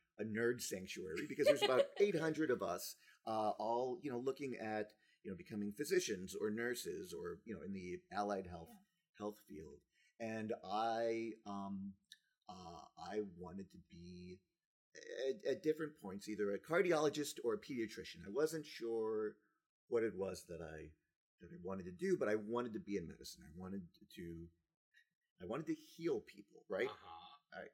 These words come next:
Speaker 1: 'cause
Speaker 2: Now,
Speaker 1: in
Speaker 2: like,
Speaker 1: my
Speaker 2: it's, yeah.
Speaker 1: <laughs> Uh, so, you know, th-, my summers were spent at various different academic, uh, programs to, you know,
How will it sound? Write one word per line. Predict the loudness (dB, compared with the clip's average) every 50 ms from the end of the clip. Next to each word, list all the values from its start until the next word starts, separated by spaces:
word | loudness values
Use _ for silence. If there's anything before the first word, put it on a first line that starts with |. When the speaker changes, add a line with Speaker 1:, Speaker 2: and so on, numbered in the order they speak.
| _ -8
Speaker 1:
'cause | -8 -6 0
Speaker 2:
Now, | 2 4 4 6 4 4 4
Speaker 1:
in | 4
Speaker 2:
like, | 6 6 6 8 8
Speaker 1:
my | 10
Speaker 2:
it's, | 10 10 10 10 10 10 10 8 6 6 6 2 2
yeah. | 2 -2 -2 -2 -4 -8 -10 _ -14 -18
Speaker 1:
<laughs> | -16 -16 -16 -18 -16 -18 -18 -20 -20 -20 -20 -20 -20 -20 -12 0 4
Uh, | 4 6 6 6 6 6 4 4 4 2 0 -2 -8 -12 -12 -6 -2 -2 -2 -2 -4 -6
so, | -8 -2 2 4 4 6 6 6 4 4 2 0 _ _ _ _ _
you | -2 -2 -2
know, | -2 -2 -10 -8
th-, | -8 -8 -8 _ -8
my | -4 -4 -2
summers | -2 0 0 0 2 2 2 2 2 0 -2 -6 -10 -10 -6
were | -4 -2 0 0 0 -2 -4
spent | -6 -8 -4 -4 -2 -2 -2 -4
at | -8 -6 0
various | 2 2 2 2 0 -2
different | -2 -4 -4 -2 -4 -6 -4 -4 -6
academic, | -8 -8 -10 -4 0 0 2 2 0 -2 -4 -6 -20 _ _ _ _ _ _ _ _ _ -8
uh, | -6 -4 -4 -2 -2 -2 -2 -2 -2 -2 -2 -2 -4 -6 -8 -10 _ _ _ -4
programs | 0 2 2 2 2 0 -2 0 -2 -2 -4 -4 -6 -6 -8 -8 -12 -16 -16 _ -8
to, | -8 -8 -8 -8
you | -8 -8
know, | -8